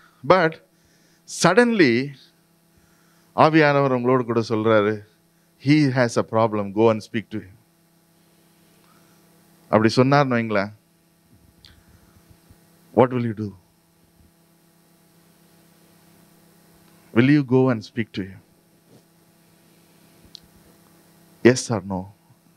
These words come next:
You know the answer. So, அந்த இடத்துக்கு தான் ஆண்டவர் உங்களை இன்றைக்கு அழைக்கிறார். If the Holy Spirit can speak to you,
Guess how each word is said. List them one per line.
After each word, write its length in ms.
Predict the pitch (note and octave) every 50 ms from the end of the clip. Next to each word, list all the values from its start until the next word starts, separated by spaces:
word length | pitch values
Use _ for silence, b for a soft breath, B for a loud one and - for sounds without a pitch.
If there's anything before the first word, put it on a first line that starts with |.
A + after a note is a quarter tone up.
| _ _ -
You 120 | A2 B2+ C3
know 220 | B2+ B2+ B2+ A#2+ A#2
the 240 | G#2+ G2+ G#2+ A2
answer. 260 | A2+ - - - G#2 - - - _ _ _ _ _ _ _ _ _ b b b b b b b b b b
So, 300 | b - A#3 G3 F3+ E3+
அந்த 340 | - - D#3+ G#3 A3 G3+ G#3
இடத்துக்கு 440 | F#3 E3+ E3 E3+ - F3 D3 D#3+ D3
தான் 440 | C#3+ C#3+ A#2 G#2 A2 A2+ A2+ A2 -
ஆண்டவர் 400 | - A#2+ B2 B2+ A#2+ B2+ A#2 A2+
உங்களை 260 | A2 A2 G#2+ G#2+ G#2
இன்றைக்கு 300 | G#2 G2 G2 G#2 F#2 G#2
அழைக்கிறார். 440 | F#2+ G2 F#2+ - A2 F#2+ F2+ F2+ - _ _ b b b b b b b b b
If 240 | C#3 F3 A#3 A#3+ G#3+ - - _ _ -
the 80 | D#3 D3 - -
Holy 260 | D#3+ F3 G3 G3+ G#3 G3 -
Spirit 240 | - - G3 G3 F#3 -
can 180 | - E3+ D3+ C3+
speak 380 | - - _ - D3 E3+ E3 - _
to 120 | - - C#3
you, 260 | A#2 A2 F#2+ F#2+